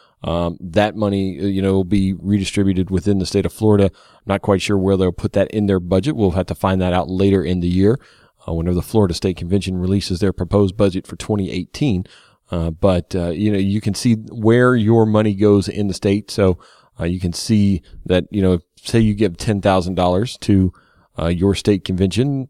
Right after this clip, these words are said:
through the cooperative program, or maybe it's a hundred thousand, you can see exactly where that winds up at the different national entities, uh, like North American Mission Board, the Executive Committee, I M B, and, uh, the, uh, seminaries, as well as the E R L C,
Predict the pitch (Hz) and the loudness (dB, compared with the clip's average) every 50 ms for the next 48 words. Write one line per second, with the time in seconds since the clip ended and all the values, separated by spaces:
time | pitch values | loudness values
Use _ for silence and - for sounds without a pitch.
0 | _ - - 101 101 104 95 92 - - 104 98 95 - - 90 - - 101 92 | _ -6 -2 0 0 0 0 -2 -2 0 2 2 2 0 -2 -6 -2 -2 -2 -2
1 | 85 87 87 92 107 104 92 85 87 80 - 101 110 110 101 98 98 - - 85 | 0 -2 -2 0 0 0 0 0 -2 -4 -6 -6 -4 -2 0 0 0 -2 -4 -4
2 | 80 107 104 101 90 - 95 87 85 90 98 110 104 98 - 95 92 - - 113 | -2 0 0 0 0 -2 -2 -2 -2 -2 -2 -2 -2 -2 -2 -4 -4 0 0 2
3 | 110 101 92 95 95 104 107 - - 110 95 101 104 110 95 98 98 90 95 92 | 2 2 0 0 0 0 0 -2 -4 -4 0 2 2 2 2 2 -2 -2 -2 -2
4 | 95 95 95 95 87 104 95 90 - - 90 95 - _ - 110 107 - 95 87 | 0 0 0 0 0 0 0 0 0 -4 -6 -6 -6 _ -4 -4 -2 -2 -2 -2
5 | 92 101 107 113 - - 110 107 104 101 90 - 87 101 98 98 - - _ _ | 0 2 2 2 0 -2 -2 0 0 0 -2 -2 -2 0 0 0 0 -4 _ _
6 | _ _ _ _ _ _ - - 85 82 82 87 92 85 95 101 95 - 98 98 | _ _ _ _ _ _ -6 -4 -2 -2 0 -2 -2 0 0 0 0 2 0 0
7 | 90 98 95 95 92 - 98 92 92 90 90 87 87 - - 98 98 95 87 87 | 2 2 0 0 0 -2 -2 -2 0 0 0 0 -2 -4 -2 -2 -2 -2 -2 -6
8 | - - 95 95 87 90 90 101 104 104 101 98 98 92 98 95 90 - _ _ | -6 -2 -2 0 0 0 0 0 2 2 2 2 2 2 2 2 2 -2 _ _
9 | _ _ _ - 90 87 90 90 90 90 90 87 85 85 85 85 85 85 78 90 | _ _ _ -10 -6 -4 -2 -2 -2 -2 -2 -2 -2 -2 0 0 -2 -2 -4 -4
10 | 85 80 82 80 82 80 - - 95 87 80 80 - - 120 113 107 104 104 101 | -4 -4 -6 -6 -8 -10 -10 -8 -6 -4 -4 -4 -2 -2 0 0 2 2 0 0
11 | 101 98 92 85 92 - 95 92 85 92 92 95 95 95 92 85 92 90 85 101 | 0 -2 -2 -4 -6 -6 -6 -6 -6 -2 0 0 2 2 0 0 -2 -4 -4 -4
12 | 92 92 95 92 90 90 85 78 - - 139 120 95 | -4 -4 -2 -2 -2 -2 -2 -4 0 2 2 2 2